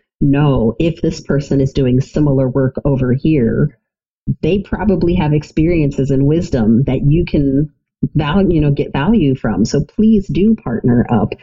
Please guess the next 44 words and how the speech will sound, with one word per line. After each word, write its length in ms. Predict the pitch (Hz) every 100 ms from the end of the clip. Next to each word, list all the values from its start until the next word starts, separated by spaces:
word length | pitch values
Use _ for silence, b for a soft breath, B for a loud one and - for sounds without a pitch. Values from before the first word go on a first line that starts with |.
| b _ -
Please 360 | 190 196 190
do 240 | 160 185 196
share 300 | - 120 113
res-, 380 | 120 120 110 -
resources. 800 | 143 127 - 113 - 101 101 - _ _ -
And 100 | 147
it's 180 | 147 -
really 280 | 160 156 143
neat 300 | 143 135 -
to, 220 | 127 123 - -
to 100 | 139
watch 400 | 127 127 127 -
in 180 | 143 127
some 240 | - 127
of 140 | 117
the 80 | -
applications 600 | 107 120 - 113 - 113
that 120 | -
we're 100 | -
reviewing 480 | 123 123 127 127 113
right 240 | 113 110 120
now, 480 | 123 104 101 135 B B _
people 320 | - 147 139
talking 600 | 135 - 196 - 135 110 110
about 540 | 147 147 190 175 - - - _
each 220 | 147 139 -
other. 280 | 131 117 90 -
And 120 | 165
it's 200 | 156 -
not 320 | 156 185 208
the 100 | 180
normal 340 | 170 160 156
players 600 | 151 175 185 131 113 -
in 180 | - 139
town. 540 | 139 151 170 139 110 117
It's 220 | 147 -
not 240 | 151 -
the 60 | 147
same 380 | 143 143 135 127
names. 520 | 135 170 147 127 -
It's 220 | 143 -
new 280 | 139 147 165
things 380 | 190 117 113 127 -
emerging, 760 | 139 131 147 - 110 208 B